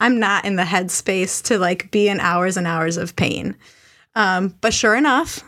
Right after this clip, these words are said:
Wednesday was the day that I ended up going into the hospital. And,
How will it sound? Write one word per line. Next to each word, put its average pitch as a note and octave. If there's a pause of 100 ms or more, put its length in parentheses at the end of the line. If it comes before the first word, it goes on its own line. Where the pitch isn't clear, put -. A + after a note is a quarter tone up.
Wednesday A3
was G#3+
the G#3+
day G#3
that G3+
I F#3
ended G3+
up G3
going G3
into G3
the G3
hospital. F#3 (500)
And, G3